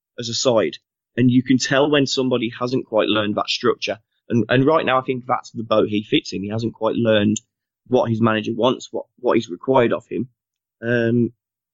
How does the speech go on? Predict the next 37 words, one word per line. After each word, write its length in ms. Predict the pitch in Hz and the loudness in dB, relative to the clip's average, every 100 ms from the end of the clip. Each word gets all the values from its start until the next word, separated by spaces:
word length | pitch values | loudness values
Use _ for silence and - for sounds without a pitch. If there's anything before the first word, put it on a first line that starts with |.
| _ _ _ _ - | _ _ _ _ -4
but 180 | - 143 | 0 2
there 160 | 135 135 | 4 4
are, 100 | 127 | 2
there 180 | 127 131 | 0 0
are 160 | 131 131 | 2 2
always 420 | 131 120 113 107 | 2 2 0 -2
those 200 | 110 101 | -6 -4
moments 400 | 110 107 104 - | -4 -4 -6 -10
in 60 | 98 | -6
games 300 | 104 98 95 | -6 -6 -8
with 140 | 85 | -8
him 140 | 78 - _ _ _ | -8 -12 _ _ _
where 240 | - 110 104 | 0 2 2
he 120 | 110 | 2
just 260 | 117 120 - | 2 0 0
gets 220 | 107 - | -2 -2
the 100 | 92 | -6
ball 400 | 98 98 95 78 | -2 0 2 2
and 120 | 98 | 4
he, 300 | 101 104 104 _ _ _ _ | 4 4 2 _ _ _ _
he's, 220 | 98 95 - _ | -14 -12 -16 _
he's 220 | - 104 | 0 4
lightning 400 | 107 110 98 98 | 4 4 4 4
in 100 | 92 | 2
a 40 | 90 | 2
bottle. 360 | 90 - 104 - _ _ _ _ | 0 -2 -6 -14 _ _ _ _
He 100 | 107 | 0
just 300 | 104 104 - | 2 0 0
runs 360 | 110 117 107 101 | 2 4 4 4
at 80 | |
a 40 | 85 | 0
defender 480 | 95 - 101 101 95 | -4 -6 -4 -2 -2
and 100 | 95 | -2
just 220 | 92 - | -6 -6
streaks 520 | - - 107 95 - | -4 0 2 2 0
past 400 | - 95 - - | -6 -6 -6 -8
him, 200 | 95 107 | -8 -8